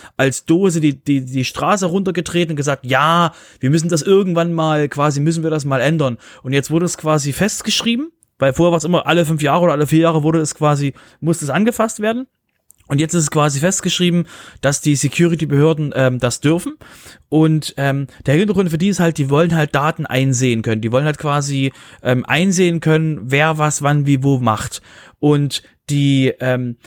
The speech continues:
der einzige Weg zum Beispiel jetzt für Microsoft, weil die hatten ja auch ein großes Thema, ähm, von den, äh, von der Deutschen, von der Datenschutzkonferenz, wo es hieß, ähm,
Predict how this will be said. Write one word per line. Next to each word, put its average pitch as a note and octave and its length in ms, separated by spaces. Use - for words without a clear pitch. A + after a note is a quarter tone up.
der C3+ 300
einzige G3 520
Weg F#3 300
zum D3 160
Beispiel B2+ 360
jetzt B2 140
für C3 120
Microsoft, G3+ 640
weil B2+ 80
die C#3+ 180
hatten E3 140
ja C#3+ 100
auch D3+ 140
ein D3+ 80
großes E3 380
Thema, F3+ 500
ähm, D3+ 260
von D3 220
den, C#3 200
äh, C3 160
von C3 140
der B2+ 80
Deutschen, D#3+ 440
von D3+ 120
der C#3 100
Datenschutzkonferenz, G3 960
wo D3 100
es C#3+ 80
hieß, D#3 400
ähm, B2+ 400